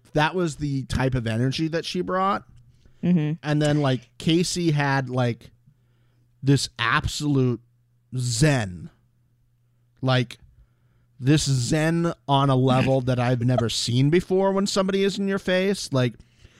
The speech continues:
Speaker 1: she had an
Speaker 2: Yeah.
Speaker 1: infinite bowl of zen. Like, the
Speaker 2: Mm-hmm.
Speaker 1: amount of crab legs that a Vegas buffet has, like, that
Speaker 2: Mm-hmm.
Speaker 1: amount of zen.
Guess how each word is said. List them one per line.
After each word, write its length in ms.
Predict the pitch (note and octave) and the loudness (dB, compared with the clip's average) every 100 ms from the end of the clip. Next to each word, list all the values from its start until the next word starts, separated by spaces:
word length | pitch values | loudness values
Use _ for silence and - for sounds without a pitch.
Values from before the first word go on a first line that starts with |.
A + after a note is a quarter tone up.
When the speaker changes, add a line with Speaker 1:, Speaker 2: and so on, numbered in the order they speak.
| _ | _
Speaker 1:
she 160 | - C4 | -2 2
had 80 | A#3+ | 4
an 80 | |
Speaker 2:
Yeah. 160 | F#3 D3+ | 4 4
Speaker 1:
infinite 480 | F3+ F#3+ F#3+ F#3 C#3 | 4 4 0 0 2
bowl 280 | D#3 D3+ D3+ | 4 4 4
of 160 | B2+ B2 | 2 0
zen. 460 | A#2+ A#2 F#2+ D2 - _ _ _ _ | -2 -4 -6 -14 -18 _ _ _ _
Like, 360 | C3 C3+ C3+ - _ - | 0 2 0 -4 _ -6
the 60 | C#3+ | 2
Speaker 2:
Mm-hmm. 20 | E3+ | 2
Speaker 1:
amount 280 | E3+ F#3 G3 | 4 2 2
of 140 | - | -2
crab 380 | - F3 E3 D#3 | -2 2 2 2
legs 280 | D#3 D3 B2+ | 2 0 0
that 140 | C#3 | 0
a 60 | C3 | 0
Vegas 340 | C3 C3+ C#3 | 0 0 0
buffet 440 | - A#2 B2+ C3 D#3 | -2 -4 0 2 2
has, 680 | D#3 E3 F#3 G#3 - - - _ _ _ _ _ _ | 2 2 0 -2 -6 -8 -12 _ _ _ _ _ _
like, 160 | C3 C3 | -2 -2
that 380 | B2 D#3 D3+ D3 | 0 2 2 2
Speaker 2:
Mm-hmm. 100 | D#3 | 2
Speaker 1:
amount 360 | C#3 B2+ B2+ | 2 2 0
of 120 | A2+ G#2+ | -2 -4
zen. 480 | A2 F#2+ E2+ D#3+ | -6 -6 -10 -14